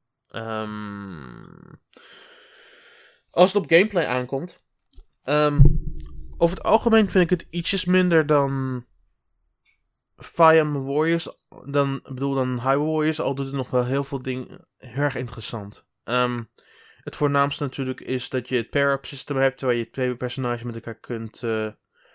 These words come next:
teamen en dan vechten ze samen met elkaar, dan defenden ze met elkaar en dat soort allemaal. Daarnaast is het zo dat je, ehm, personages meer kunt leiden naar verschillende paden toe.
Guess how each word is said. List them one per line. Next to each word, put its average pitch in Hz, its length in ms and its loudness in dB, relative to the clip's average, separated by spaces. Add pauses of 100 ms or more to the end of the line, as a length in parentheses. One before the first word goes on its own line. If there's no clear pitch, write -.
(560)
teamen 147 540 0
en 127 120 -4
dan 117 340 -4
vechten - 420 -8
ze 135 100 -10
samen 143 320 0
met 135 180 -2
elkaar, 127 380 0
dan 117 300 -2 (880)
defenden 151 480 -2
ze 143 80 -6
met 131 140 -4
elkaar 123 280 0
en 123 60 0
dat 131 120 -4
soort 143 160 -10
allemaal. 131 460 -4 (420)
Daarnaast 147 420 2
is 131 100 -8
het 127 160 -12
zo 127 280 2
dat 120 240 -4
je, 117 360 -2
ehm, 110 100 -10
personages 120 640 -2
meer 123 280 -2
kunt 120 480 -6 (320)
leiden 123 640 2
naar 120 140 -2
verschillende 117 380 -6
paden 113 340 0
toe. 143 340 -4